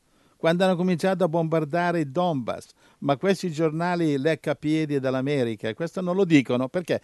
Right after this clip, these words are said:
Perché sono falsi, ipocriti e comprati.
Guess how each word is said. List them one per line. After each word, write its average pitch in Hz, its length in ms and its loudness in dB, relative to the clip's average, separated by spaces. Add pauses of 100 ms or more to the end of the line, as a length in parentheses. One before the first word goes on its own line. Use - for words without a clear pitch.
(200)
Perché 131 400 2
sono 143 400 2
falsi, 160 640 -2
ipocriti 165 840 -2 (160)
e 139 140 -4
comprati. 110 840 -4